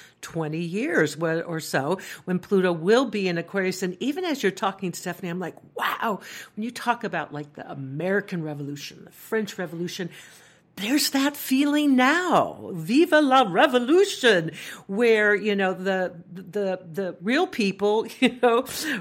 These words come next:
rebel against the status quo, which is so Aquarian. So as you're saying that, I'm like, "I feel like I'm back in seventeen eighty or something," right? The other thing that's interesting about Aquarius and,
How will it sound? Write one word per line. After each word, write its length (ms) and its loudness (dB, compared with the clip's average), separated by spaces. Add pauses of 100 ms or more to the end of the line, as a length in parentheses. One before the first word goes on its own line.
(140)
rebel 840 6
against 460 2
the 80 -4
status 580 0
quo, 640 2
which 240 -4
is 140 -4
so 280 2
Aquarian. 340 0
So 100 -2
as 100 -6
you're 100 -4
saying 300 -2
that, 140 2
I'm 120 -2
like, 200 0 (560)
"I 60 0
feel 220 2
like 260 4
I'm 240 2
back 400 2
in 100 2
seventeen 640 0
eighty 420 2
or 80 2
something," 760 -4
right? 440 0 (500)
The 240 -8
other 260 2
thing 560 0
that's 240 -6
interesting 600 -4
about 200 -4
Aquarius 520 -6
and, 320 -10